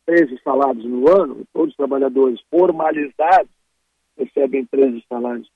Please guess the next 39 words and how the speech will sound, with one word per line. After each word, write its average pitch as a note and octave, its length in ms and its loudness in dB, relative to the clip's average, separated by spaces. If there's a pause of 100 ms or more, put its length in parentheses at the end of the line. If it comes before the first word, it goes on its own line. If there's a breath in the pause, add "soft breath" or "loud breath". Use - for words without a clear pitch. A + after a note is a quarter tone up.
por C3+ 120 -10
ano, - 280 -6 (580)
é C#3 480 4
normal, C#3 680 4
racional C3 680 0
e B2+ 40 2
desejável D3 640 2 (420)
que E3+ 120 6
ele, C#3+ 220 2
aposentado, G3+ 760 0
tenha D4+ 200 -6
a E4+ 40 -2
mesma C#4+ 300 -2
condição, - 420 -8
correto? C#3 340 -2 (600)
Que - 80 2
é - 20 2
o A#2+ 60 -2
que - 100 -20
tem G#3 200 0
hoje. - 220 -2 (640)
Agora, D#3+ 440 6
daí G3+ 500 2
se D#4 60 -10
inventar, A3 680 -6
porque - 220 -16
onde C4+ 200 -2
é F4+ 60 -2
que - 120 -18
surge A3+ 500 2
isso? - 100 -6 (480)
Surgiu G3 340 2
o G3 100 8
ano A#3 120 2
passado, B2 680 -4
no C3+ 140 -8
meio E3+ 240 2
da F#3+ 100 4
pandemia, C3 680 -4